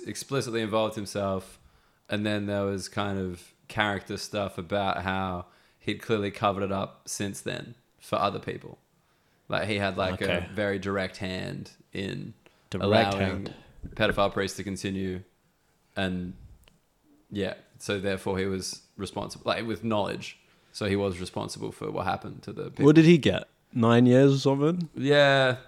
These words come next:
Speaker 1: like, not, not, like, super long sentences, but pe-, what are people expecting, like, life? Like, it just, it doesn't work like that, you know? Like
Speaker 2: It does in America, you get heavy pedo sentences there. In
Speaker 1: Like
Speaker 2: England, you get fucking nothing.
Speaker 1: But, like,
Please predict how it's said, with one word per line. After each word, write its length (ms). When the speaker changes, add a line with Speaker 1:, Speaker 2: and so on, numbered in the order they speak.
Speaker 1:
like, 260
not, 300
not, 160
like, 160
super 320
long 180
sentences, 360
but 140
pe-, 160
what 220
are 20
people 260
expecting, 320
like, 120
life? 380
Like, 100
it 80
just, 220
it 60
doesn't 420
work 300
like 140
that, 200
you 120
know? 180
Like 260
Speaker 2:
It 40
does 220
in 120
America, 480
you 120
get 260
heavy 420
pedo 380
sentences 460
there. 200
In 100
Speaker 1:
Like 80
Speaker 2:
England, 320
you 80
get 240
fucking 300
nothing. 300
Speaker 1:
But, 160
like, 260